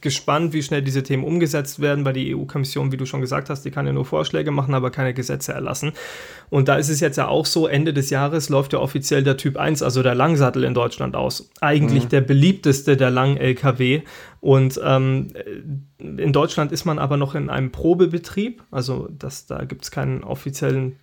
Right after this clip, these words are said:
Speaker 1: Dauerbetrieb dafür. Und, ähm, ich bin mal gespannt, ob das jetzt in, innerhalb der Bundesregierung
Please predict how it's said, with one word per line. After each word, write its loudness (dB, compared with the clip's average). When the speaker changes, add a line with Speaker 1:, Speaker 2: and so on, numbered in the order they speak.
Speaker 1:
Dauerbetrieb -2
dafür. -2
Und, 2
ähm, 2
ich -8
bin 0
mal 2
gespannt, -2
ob -8
das -2
jetzt -2
in, -6
innerhalb -2
der 0
Bundesregierung 0